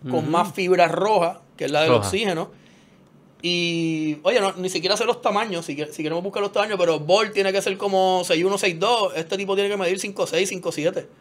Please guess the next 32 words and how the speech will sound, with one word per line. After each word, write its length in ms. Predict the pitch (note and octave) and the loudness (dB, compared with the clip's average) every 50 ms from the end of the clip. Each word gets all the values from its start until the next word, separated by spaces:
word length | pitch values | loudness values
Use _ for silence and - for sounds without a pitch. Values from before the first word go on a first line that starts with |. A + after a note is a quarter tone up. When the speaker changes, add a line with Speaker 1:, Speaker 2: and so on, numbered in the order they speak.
| - - - - - - - _ - | -20 -20 -20 -20 -20 -20 -20 _ -4
Speaker 1:
Es 80 | D3 | -2
un 140 | D3 E3+ E3 | -2 -2 -2
cuerpo 360 | E3 - E3+ E3 E3 E3+ - | 0 4 4 4 6 4 2
más 140 | E3 F3 D#3+ - - | 2 0 -2 2 0
pequeño, 560 | F3 D#3 D#3+ G3+ A#3 A#3 A3 G3+ F#3 G3 G3 - - - - - | 0 2 2 2 0 0 0 -2 -2 -4 -4 -8 -18 -20 -10 -6
eres 200 | D3+ D#3 E3 E3 | -2 0 0 2
más 180 | E3+ F3 E3+ F3+ | 2 4 4 4
eficiente, 580 | E3+ F3+ D3+ D3+ G3 G#3 A3+ A3 G3 - F#3 | 2 2 -2 -2 0 0 -2 -2 0 0 0
pesas 520 | F3 - - - - F3+ F3+ E3+ F#3+ F3 E3 | -2 -2 -4 0 2 4 4 6 4 4 4
menos, 440 | E3 E3 G3+ A#3 A#3+ G#3+ G3 G3 G3 - - - - | 4 2 2 2 4 2 2 0 -2 -6 -16 -4 4
ese 280 | D#3+ F3 E3+ - G3+ | 4 4 6 6 2
cuerpo 340 | G3 G#3 A3+ A#3+ B3 A#3+ A#3+ | 2 4 2 2 4 4 2
está 360 | G3+ - - G#3 F3+ F#3+ A3+ | 0 2 4 4 4 6 6
hecho 180 | C#4 C4+ - A3 | 2 2 2 2
para 140 | F#3+ F3+ F3 | 2 2 0
cubrir 260 | F3 D3+ D3 E3 F#3+ | 0 -2 -2 -4 -4
distancia. 520 | G3+ F#3+ F#3+ - F#3 F#3+ G3+ - D#3+ C3 - - - - - - - _ _ - - _ _ _ _ - - _ _ _ - - - - | -4 -6 0 2 2 2 2 2 -2 -4 -6 -8 -16 -20 -20 -20 -20 _ _ -20 -20 _ _ _ _ -20 -20 _ _ _ -20 -20 -20 -2
Speaker 2:
¿Por 160 | - E3 E3 | 0 0 2
qué 80 | D#3 F3+ | 2 0
es 80 | E3 | 2
lo 100 | F#3+ A3+ A#3 | 6 6 6
de 60 | A3 | 8
la 140 | G#3 G3 F3+ | 8 6 6
edad? 180 | D#3 B2+ C3 | 6 6 4
No 120 | C3 C#3+ D3 | 2 0 -2
me 100 | E3 D#3 | -2 0
queda 160 | F3+ F3 E3+ | 2 2 2
claro 220 | - F3+ E3+ E3+ | 2 2 0 2
lo 160 | E3+ D#3+ C#3+ C3+ | 2 2 2 4
de 80 | B2+ | 4
la 80 | A#2+ A#2 | 4 4
edad. 240 | A2+ A2+ A#2+ - | 4 2 0 0